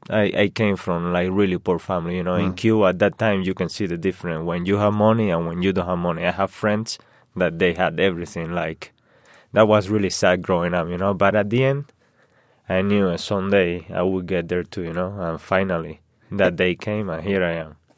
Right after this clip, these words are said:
Speaker 2: A-, and you knew leaving would help you, a
Speaker 1: Oh, yeah,
Speaker 2: sense.
Speaker 1: it's the only way.
Speaker 2: Yeah.
Speaker 1: Yeah.
Speaker 2: A-, and so ballet dancing essentially became your, your ticket out, right?
Speaker 1: Yep.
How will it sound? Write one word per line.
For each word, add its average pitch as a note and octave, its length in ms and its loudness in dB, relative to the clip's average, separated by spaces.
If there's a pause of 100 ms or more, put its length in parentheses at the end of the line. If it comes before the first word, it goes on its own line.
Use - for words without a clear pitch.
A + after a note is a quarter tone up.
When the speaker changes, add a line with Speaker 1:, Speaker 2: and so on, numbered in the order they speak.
(180)
Speaker 2:
A-, C3 160 2
and B2+ 160 4
you C3 80 6
knew C#3 200 6
leaving B2 500 2
would G#2 120 2
help A2 280 -6
you, - 260 -14
a G2 100 -10
Speaker 1:
Oh, C3 120 8
yeah, G#2+ 180 8
Speaker 2:
sense. G2+ 120 6
Speaker 1:
it's F2+ 100 -4
the G2 80 4
only G2+ 220 4
way. G2+ 420 0
Speaker 2:
Yeah. A2 240 -4 (340)
Speaker 1:
Yeah. F#2 260 0 (120)
Speaker 2:
A-, F3 120 -4
and F3 140 -2
so F3+ 140 -2
ballet D#3+ 320 0
dancing G#2 580 -2
essentially C#3 480 -2
became A#2 320 0
your, G#2 120 2
your G#2 160 -2
ticket B2 320 -4
out, D3 320 0
right? B2+ 360 -2
Speaker 1:
Yep. - 380 -2